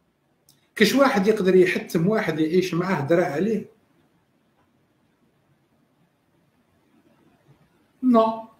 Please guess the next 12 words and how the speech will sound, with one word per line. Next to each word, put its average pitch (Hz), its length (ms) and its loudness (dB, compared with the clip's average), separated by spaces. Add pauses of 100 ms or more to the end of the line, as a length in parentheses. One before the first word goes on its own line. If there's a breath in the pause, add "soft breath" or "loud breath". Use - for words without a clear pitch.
(120)
إلا 165 140 4
كان 160 160 2
الأغلبية 139 500 4
صوت 117 340 -2
بالاستقلال، 202 720 -4 (520)
الله 233 140 2
يسهل. 113 340 0 (1500)
رجل 196 320 4
ما 220 100 4
حصلت - 260 0
فيه 196 120 0
صباط. 113 480 -6